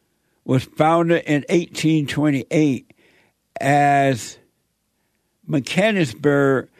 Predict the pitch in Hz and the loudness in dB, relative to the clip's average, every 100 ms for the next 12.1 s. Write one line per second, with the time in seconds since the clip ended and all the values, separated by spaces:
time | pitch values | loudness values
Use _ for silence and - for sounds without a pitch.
0 | _ _ - 143 143 135 - 165 151 - | _ _ -6 -2 0 -2 0 -2 -2 0
1 | 156 170 170 156 147 117 131 123 - _ | 2 4 2 2 -2 0 -2 -2 -8 _
2 | 156 156 - 160 175 175 156 156 156 143 | -2 -2 2 2 2 0 2 2 2 0
3 | - 143 139 135 120 - - _ _ _ | 0 0 2 0 -4 -12 -20 _ _ _
4 | _ _ _ _ _ _ _ 196 208 - | _ _ _ _ _ _ _ 0 0 -2
5 | - 147 143 127 - 117 120 120 117 101 | -2 0 0 -2 -4 -4 -2 -2 -4 -2
6 | 127 131 127 - 120 117 - 131 120 110 | -2 0 -2 -4 -4 -4 -4 -4 -4 -6
7 | - _ _ _ _ _ _ - 220 214 | -10 _ _ _ _ _ _ 0 0 -2
8 | - 185 190 175 156 170 139 123 - 147 | -4 0 0 0 0 0 -2 -4 0 0
9 | 131 117 107 135 120 107 127 127 113 113 | 2 0 -2 -4 -6 -6 -6 -4 -6 -8
10 | 123 123 127 139 156 170 175 175 180 190 | -8 -8 -8 -4 -2 0 0 0 0 2
11 | 226 214 170 156 139 147 131 135 127 110 | 0 0 -2 -2 -2 -2 0 -2 -4 -6
12 | 95 | -10